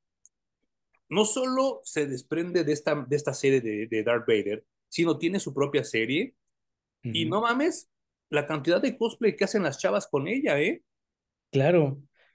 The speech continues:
Speaker 2: Y es un personaje súper interesante, güey. Eh, en esta serie que, que yo leí, Darth Vader la busca porque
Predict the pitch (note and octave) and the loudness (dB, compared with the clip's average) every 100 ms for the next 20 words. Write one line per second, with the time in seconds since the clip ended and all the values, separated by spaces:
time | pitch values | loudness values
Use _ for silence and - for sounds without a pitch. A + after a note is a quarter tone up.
0 | _ E3+ G#3+ C4 A#3 F#3 G#3 A3 A3+ G#3 | _ 4 4 6 2 4 2 2 0 2
1 | G3 F#3+ F3+ E3 D#3+ G#3+ F#3+ D#3+ D3+ D3 | 2 2 -2 -4 -2 -2 0 2 2 -2
2 | D#3 D#3 D3 C#3+ D3+ D#3+ G3 G3+ G#3 G#3+ | -2 -4 -2 -4 -4 2 2 2 2 4
3 | G3+ G3+ E3+ D3 C#3+ C#3 D3 C#3+ E3 E3 | 2 2 2 2 2 -2 -4 -2 0 2
4 | E3 A3+ C4+ _ _ _ _ _ _ _ | 2 0 -4 _ _ _ _ _ _ _
5 | - D#3+ F#3+ E3 F#3+ F#3+ G3 E3+ D#3 F3+ | 0 4 4 4 4 4 4 2 2 -2
6 | F3 G3 G3 D#3+ C#3+ D3 D3 C#3+ C3+ C3+ | 0 0 2 -2 -4 0 2 4 0 -4